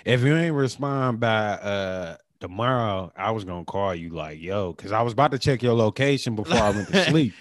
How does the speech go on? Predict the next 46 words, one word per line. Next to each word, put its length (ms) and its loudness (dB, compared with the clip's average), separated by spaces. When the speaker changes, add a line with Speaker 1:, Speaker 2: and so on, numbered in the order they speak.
Speaker 2:
Like, 260 -2
"The, 140 -2
Speaker 1:
Like, 100 -2
Speaker 2:
uh, 140 0
Speaker 1:
"Dog, 460 4
like, 240 -4
Speaker 2:
is 60 -4
you 160 2
okay? 260 2
Speaker 1:
this 100 6
Speaker 2:
Where 80 6
Speaker 1:
shit 100 0
Speaker 2:
you 140 2
Speaker 1:
ain't 80 4
Speaker 2:
at?" 60 8
Speaker 1:
cool." 240 4
Speaker 2:
<laughs> 160 0
Like 180 0
Speaker 1:
And 80 -2
then 160 4
the 60 2
fucked 280 -2
up 120 0
part 180 6
about 220 0
it 100 -2
though, 200 -2
like, 360 -4
I 100 -4
ran 360 -2
out 120 -6
of, 120 -8
uh, 340 -6
smoke. 480 -4
Speaker 2:
Ooh. 680 -6
Speaker 1:
And 220 0
it's 120 -8
icy 380 -4
outside, 460 -16
so 280 -14
I'm 120 -6
Speaker 2:
Yeah. 140 -4
Speaker 1:
hit 240 -6
for 180 -4
a 60 -4
minute. 280 0